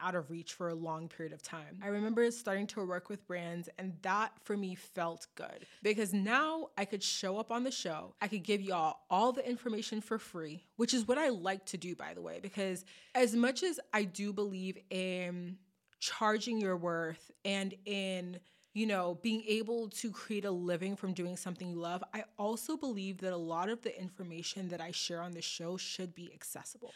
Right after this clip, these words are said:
I want everyone who wants to hear the information, who wants to share the experiences with me, who resonates with the way that I share the information, I want everyone to be able to access it for free. That way, y'all can go on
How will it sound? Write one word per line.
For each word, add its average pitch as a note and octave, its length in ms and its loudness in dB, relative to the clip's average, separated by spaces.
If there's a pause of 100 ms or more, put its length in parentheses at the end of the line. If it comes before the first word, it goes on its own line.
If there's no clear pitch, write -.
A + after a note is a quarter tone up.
(120)
I A3 140 2
want A#3+ 260 2 (140)
everyone B3 580 2
who A#3+ 180 0
wants F#3 400 -2
to F#3 100 -4
hear G#3+ 340 0
the C4 160 -2
information, C#4+ 640 -2
who A#3 140 -4
wants F#3 340 -2
to F#3 100 -4
share G#3 580 -2 (100)
the G#3 120 2
experiences C4+ 800 0
with C#4 180 -4
me, C#4 140 2
who A#3+ 240 2
resonates G#3 560 0
with F#3+ 120 -6
the F3+ 60 -4
way F3 200 0
that F3 160 0
I D#3+ 100 -6
share G3+ 220 -2
the G3 120 -6
information, G3 440 -4
I A3 40 -2
want A#3+ 220 -2
everyone A3+ 340 0
to A#3 80 -6
be G3+ 60 -4
able F#3 140 -4
to F3+ 160 -6
access G#3+ 500 -2
it D#4+ 240 0
for F#3 220 -4
free. - 340 -6 (220)
That A#3 260 10
way, G#3+ 300 4 (200)
y'all G3 300 4
can C#4 160 4
go B3+ 200 6
on B3+ 180 0